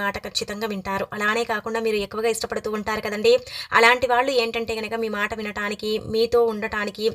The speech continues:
అలానే కాకుండా మీరు చెప్పినట్టు చేయటానికి చక్కగా ఇష్టపడతారని మనకు శాస్త్రం చెబుతుంది. ఒక వ్యక్తిని మనం అధికంగా ఇష్టపడుతూ ఉంటాము, ఆ వ్యక్తి మనతోనే ఉండాలి, మనతోనే అంటే చక్కగా జీవించాలి అని మనం కోరుకుంటూ ఉంటాం కదా.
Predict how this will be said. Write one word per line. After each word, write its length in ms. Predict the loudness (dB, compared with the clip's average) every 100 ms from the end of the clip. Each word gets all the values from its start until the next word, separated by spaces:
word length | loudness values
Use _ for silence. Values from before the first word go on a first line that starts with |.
| -4 -14 -6
అలానే 340 | 6 8 8 6
కాకుండా 280 | 2 2 0 0
మీరు 100 | -2
చెప్పినట్టు 460 | -4 -6 -6 -6 -8
చేయటానికి 460 | -8 -6 -8 -6
చక్కగా 340 | -6 -8 -6 -4 -4
ఇష్టపడతారని 560 | -4 -8 -6 -6 -6
మనకు 220 | -8 -8 -4
శాస్త్రం 320 | -4 -4 -6 -6
చెబుతుంది. 360 | -8 -8 -6 -6 -10 -2
ఒక 120 | 0 6
వ్యక్తిని 460 | 6 4 0 2 2
మనం 140 | 2 0
అధికంగా 340 | -2 -2 -2
ఇష్టపడుతూ 480 | -2 -2 -6 -4 -4 -4
ఉంటాము, 300 | -2 0 -2 -4
ఆ 40 | -4
వ్యక్తి 320 | -4 -4 -2
మనతోనే 440 | -2 -2 -4 -2 -2 -2
ఉండాలి, 300 | 0 2 2 0 -10 -6 2
మనతోనే 520 | 2 4 6 8 6 4
అంటే 240 | -2 -2 -2 -2 -10 -20 -6 -4
చక్కగా 340 | -2 0 0 0 0
జీవించాలి 500 | 4 4 4 2 4
అని 100 | 4
మనం 100 | 2 2
కోరుకుంటూ 380 | 0 0 0 0
ఉంటాం 180 | 0 0
కదా. 200 | 4 2